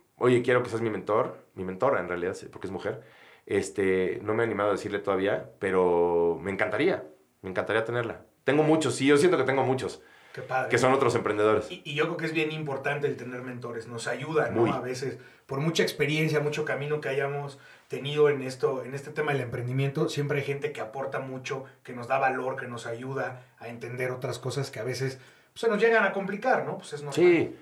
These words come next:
Speaker 1: sí, so-, y fíjate que yo creo que la, la persona que considero quien más, o, o quien yo siento que me, que es mi mentor, aunque él no lo sepa,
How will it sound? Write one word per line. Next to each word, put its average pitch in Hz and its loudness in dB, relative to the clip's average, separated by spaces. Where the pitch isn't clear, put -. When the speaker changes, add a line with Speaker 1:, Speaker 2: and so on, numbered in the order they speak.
Speaker 1:
sí, 208 0
so-, 165 6
y 151 4
fíjate 233 2
que 117 0
yo 131 4
creo 208 8
que 170 4
la, 127 2
la 110 2
persona 139 0
que 156 -4
considero 113 2
quien 107 -4
más, 110 -2
o, 120 2
o 127 4
quien 135 2
yo 151 6
siento 156 4
que 107 0
me, 101 -2
que - -2
es 117 0
mi 135 4
mentor, 117 2
aunque 113 2
él 117 2
no 117 4
lo 110 4
sepa, 135 0